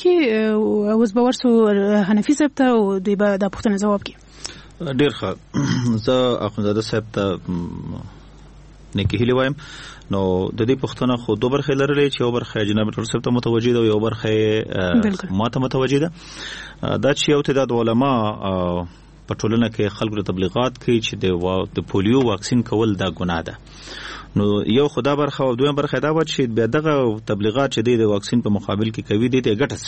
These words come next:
Speaker 2: شی ده؟ یو خو دغه کوم علما چې دا خبره کوي چې د پولیو واکسین ګناه ده، له دوی پوښتنه پکار ده چې علت د ګناه یې څه شی دی؟ دوی بیا دا خبره خلکو ته توضیح کړي. تنها یو شی د یو چا په خوله باندې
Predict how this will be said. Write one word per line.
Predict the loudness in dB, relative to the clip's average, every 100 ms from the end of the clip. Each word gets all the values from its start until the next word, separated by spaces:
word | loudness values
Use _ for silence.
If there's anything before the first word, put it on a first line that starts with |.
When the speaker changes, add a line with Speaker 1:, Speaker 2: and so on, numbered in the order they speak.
| -10
Speaker 2:
شی | -10
ده؟ | -12 -16 -20 -20 -20 -16 -14 -14 -16 -18 -20 -20 -20 -20 -20 -20 -18 -16 -14 0 2
یو | 4
خو | 2 2 2 2 0 -4 -2
دغه | 0
کوم | 0 0
علما | 0 2 0
چې | 0 0 -2
دا |
خبره | -2 -2 0 2
کوي | 2
چې | 2 0
د | 0 2
پولیو | 4 4 4
واکسین | 2 -2 -2 0 0
ګناه | 0 0 0
ده، | -4 0 0
له |
دوی | 2 0 -2
پوښتنه | -2 -2 -2 -4
پکار | -4 -4 -2
ده | -2
چې | -2 -2 0 0
علت | 2 2 0 -4
د | 0
ګناه | 0 0
یې | -2 -6
څه | -10
شی | -10 -12
دی؟ | -16 -20 -20 -10
دوی | 0 2
بیا | 2 0
دا | 0
خبره | -2 -2 -2
خلکو | 0 0 0
ته | 0
توضیح | 2 0 2
کړي. | -2 -2 -10 -16 -16 -18 -4
تنها | 0 2 4 4
یو | 2
شی | 2 0 2
د | 2
یو | 2 0
چا | -2 -4
په | -4
خوله | -2 -2
باندې | 0 -2 0 2 4 4